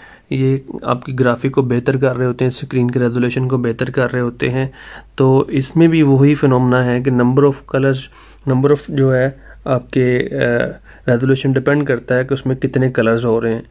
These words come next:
ठीक है। सबसे पहले हमारे पास जो है वीजीए कार्ड है, इसे बोलते हैं वीडियो ग्राफिक रा। इसमें जो है कलर यूज़ होते हैं सोलह से लेकर टू फिफ्टी सिक्स कलर। तो जो basically हैं, जितने number of colors combination ज़्यादा होंगे क्लियर, उतने ही इमेज बेहतर होगा।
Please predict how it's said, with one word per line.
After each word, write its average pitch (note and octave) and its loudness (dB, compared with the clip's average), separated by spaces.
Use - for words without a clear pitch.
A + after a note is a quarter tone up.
ठीक D3+ -2
है। D#3+ 4
सबसे D#3+ 0
पहले D#3+ 2
हमारे C#3+ 2
पास C#3+ -4
जो D3 2
है D3 2
वीजीए C3 0
कार्ड C3+ 0
है, C3+ -6
इसे C#3 -4
बोलते C3+ 0
हैं C3+ 4
वीडियो C3 0
ग्राफिक C3 0
रा। C3 0
इसमें C#3 0
जो C3+ 4
है C3+ 2
कलर C#3 2
यूज़ C#3 2
होते C3 0
हैं C3+ 0
सोलह C3 -2
से C3+ -6
लेकर C3 0
टू C#3+ -2
फिफ्टी C3 -6
सिक्स - -8
कलर। - -6
तो C3 0
जो C#3+ 0
basically D3+ 2
हैं, C#3+ 2
जितने C#3+ 2
number C#3 2
of C#3 0
colors C#3 2
combination C3+ 0
ज़्यादा B2+ 2
होंगे C3+ 4
क्लियर, C3 0
उतने C3 -2
ही C3+ 0
इमेज B2 0
बेहतर A#2+ -2
होगा। A2 0